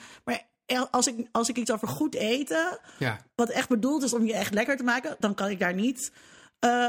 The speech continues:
Speaker 1: eh, nee, dat eet ik sowieso eigenlijk niet, maar een magnetronmaaltijd of zo bij eten.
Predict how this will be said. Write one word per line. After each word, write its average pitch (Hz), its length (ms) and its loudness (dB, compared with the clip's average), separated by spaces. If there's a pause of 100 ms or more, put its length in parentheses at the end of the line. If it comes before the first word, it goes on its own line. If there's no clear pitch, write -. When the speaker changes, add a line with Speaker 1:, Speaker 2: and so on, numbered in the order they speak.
(200)
Speaker 1:
eh, 233 720 -2
nee, 214 140 -2
dat 190 100 -4
eet 156 160 -2
ik - 100 -6
sowieso 185 300 0
eigenlijk 160 280 -2
niet, 180 240 -4
maar 202 220 0
een 208 100 2
magnetronmaaltijd 214 840 2
of 139 80 -4
zo 160 160 0
bij 156 180 -2
eten. 147 600 -2